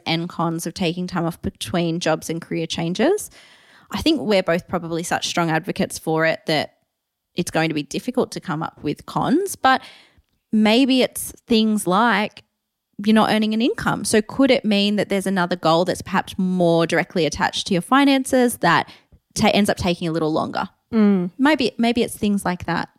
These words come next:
Speaker 2: Yeah, and I guess a, a con could be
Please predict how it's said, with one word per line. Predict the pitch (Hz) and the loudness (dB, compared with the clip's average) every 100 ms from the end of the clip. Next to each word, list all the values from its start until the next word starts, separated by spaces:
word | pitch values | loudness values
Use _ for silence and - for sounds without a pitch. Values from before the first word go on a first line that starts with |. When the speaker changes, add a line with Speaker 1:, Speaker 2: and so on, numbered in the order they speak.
| _ - | _ -2
Speaker 2:
Yeah, | 269 262 247 - | 2 4 2 0
and | 262 | -2
I | 269 | 0
guess | 320 311 - 262 | 0 0 0 0
a, | 254 - | 0 -2
a | 240 | -2
con | - 269 277 | 0 2 2
could | 294 233 | 0 0
be | 240 214 196 190 190 208 | 2 4 4 4 2 0